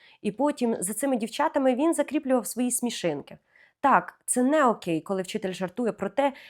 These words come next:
як би забрав дівчину собі додому, а дружину би вигнав. Але знаючи, що відбувається з цими дівчатами далі, ми молилися, щоб це лишилося тільки на такому рівні, або взагалі не було.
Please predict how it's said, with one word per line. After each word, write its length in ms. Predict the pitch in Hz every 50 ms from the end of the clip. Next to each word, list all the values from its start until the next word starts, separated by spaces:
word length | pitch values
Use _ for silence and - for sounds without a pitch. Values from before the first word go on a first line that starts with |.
| - -
як 260 | 202 254 269 - 208
би 100 | 240 220
забрав 420 | 185 233 214 233 262 262 240 185
дівчину 460 | 170 226 262 254 - - 214 202 208
собі 260 | 202 - - 202 233 220
додому, 560 | 175 185 165 175 254 302 320 269 196 - - - - -
а 100 | - 208
дружину 420 | 180 208 208 214 190 262 269 269
би 120 | 226 214 226
вигнав. 500 | 185 190 180 165 147 - 147 120 - _ _ _ _ _ _ - -
Але 320 | - 202 208 220 233 240 233
знаючи, 480 | 202 190 214 226 226 226 220 - 220
що 160 | 202 - - 208
відбувається 560 | 208 180 175 202 185 220 226 220 208 - 196
з 80 | -
цими 180 | - 202 202 202
дівчатами 540 | 190 208 190 - - 214 214 202 190 185 180
далі, 460 | 165 185 208 233 269 277 226 185 - - _ _ _ -
ми 120 | - 226 233
молилися, 640 | 214 190 175 180 185 196 208 214 220 - - 170 165 _ _ _ _ -
щоб 240 | - - - 175 -
це 140 | - 226 226
лишилося 540 | 226 220 - - - 175 170 165 - -
тільки 380 | 165 - - 190 202 202 - 240
на 100 | 202 170
такому 360 | - 165 - - 160 156 156
рівні, 320 | 156 156 139 - 113 - - _ _ _ _ _
або 440 | - 180 175 175 202 226 220 - -
взагалі 440 | - 170 165 180 170 175 165 160 160
не 140 | 151 156 147
було. 320 | 139 147 123 85 64 52